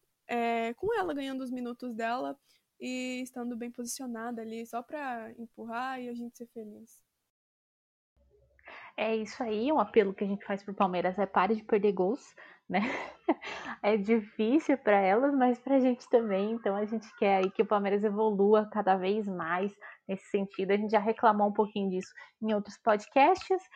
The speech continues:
Speaker 2: é, não vai ser tema para este, mas o Palmeiras perdeu alguns gols sim, encontrou a Carla, que é a goleira do São Paulo também, muito bem posicionada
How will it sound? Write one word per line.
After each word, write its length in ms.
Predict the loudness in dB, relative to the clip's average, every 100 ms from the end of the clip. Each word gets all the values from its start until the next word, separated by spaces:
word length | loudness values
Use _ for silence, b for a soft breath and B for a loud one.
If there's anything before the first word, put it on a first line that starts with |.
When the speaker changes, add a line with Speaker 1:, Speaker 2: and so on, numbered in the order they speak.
| B B
Speaker 2:
é, 260 | -2 0 2
não 140 | 4
vai 160 | 6 4
ser 240 | 4 2
tema 240 | 2 0 0
para 260 | 2 2
este, 340 | 4 2 0 0
mas 260 | 4 4
o 60 | 4
Palmeiras 420 | 2 2 4 4 2 -10 -10 -6 6
perdeu 440 | 6 6 6 6
alguns 340 | 6 4 0 0
gols 300 | 0 0 -4
sim, 260 | -6 -6 -6 b b
encontrou 540 | -6 0 2 4 6 4
a 80 | 4
Carla, 460 | 4 4 4 0
que 140 | -2 -2
é 80 |
a 40 | 0
goleira 380 | 0 2 0 -2
do 80 |
São 180 | -4 -2
Paulo 240 | 2 4 4
também, 260 | -2 -2
muito 640 | -4 0 4 6 6 4 0
bem 180 | 0 0
posicionada 760 | -2 -4 -2 0 0 0 -2